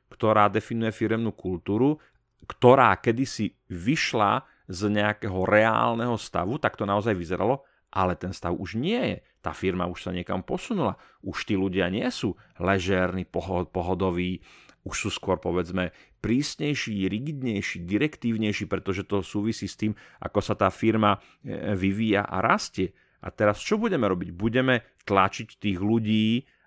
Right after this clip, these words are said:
aby z toho svojho prirodzeného vývoja, kam dospeli počas toho roka, aby sa zrazu zmenili a povieme im, „Viete čo, toto, čo teraz robíte, to, čo tu funguje, to nám nevyhovuje, my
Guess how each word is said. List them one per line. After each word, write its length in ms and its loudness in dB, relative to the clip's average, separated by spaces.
aby 400 4
z 320 -4
toho 160 2
svojho 560 2
prirodzeného 800 2
vývoja, 480 0
kam 160 0
dospeli 560 0
počas 320 -6
toho 240 0
roka, 160 -6
aby 240 0
sa 80 -6
zrazu 320 0
zmenili 560 0
a 80 2
povieme 320 -2
im, 140 -2
„Viete 240 0
čo, 240 0
toto, 320 0
čo 240 0
teraz 240 2
robíte, 400 2
to, 80 -10
čo 160 -4
tu 80 -2
funguje, 480 0
to 80 -2
nám 240 2
nevyhovuje, 640 2
my 180 0